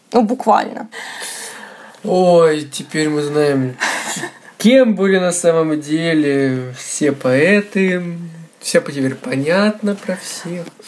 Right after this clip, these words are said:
Speaker 2: Э, одна ремарка. Ты когда сказала про секс, я вспомнил, да, три составляющие классической журналистики, которые постоянно все читают. «Смерть, скандалы и секс».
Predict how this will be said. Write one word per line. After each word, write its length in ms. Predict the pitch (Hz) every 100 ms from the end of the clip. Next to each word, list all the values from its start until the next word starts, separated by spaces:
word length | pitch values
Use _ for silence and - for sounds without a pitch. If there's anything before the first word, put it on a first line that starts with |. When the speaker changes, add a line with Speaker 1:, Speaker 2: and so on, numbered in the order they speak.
| - - -
Speaker 2:
Э, 340 | - - 160 -
одна 180 | 151 202
ремарка. 480 | 165 139 135 131
Ты 140 | - 139
когда 240 | 139 139
сказала 480 | 147 - 147 147 143
про 320 | 139 - 151
секс, 360 | 147 175 175 -
я 80 | 135
вспомнил, 500 | 131 - 143 139 139
да, 220 | 139 143 139 - - - _
три 200 | - 160
составляющие 1040 | 151 139 - 139 151 151 151 - 135 135 - _ - - - -
классической 880 | - 175 175 185 175 - - 156 151
журналистики, 580 | 151 151 156 165 - -
которые 280 | - - 135
постоянно 560 | 147 135 - 139 139 131
все 160 | -
читают. 400 | - - - -
«Смерть, 380 | - - 147 151
скандалы 520 | - 135 135 131 135
и 40 | 139
секс». 500 | - - - -